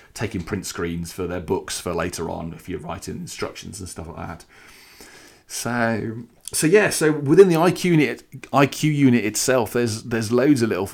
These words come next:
little gems that actually mean you can teach without a laptop, just straight from the screen.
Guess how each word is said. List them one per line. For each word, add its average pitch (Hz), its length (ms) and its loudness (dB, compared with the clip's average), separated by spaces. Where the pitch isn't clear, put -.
little 107 260 0
gems 113 400 0
that 95 260 0
actually 151 400 0
mean 165 320 2
you 156 160 -2
can 170 340 0
teach 180 300 -4
without 147 180 2
a 151 40 2
laptop, - 500 0
just - 180 -4
straight 147 220 -2
from 143 100 -4
the 135 80 -2
screen. 113 440 -2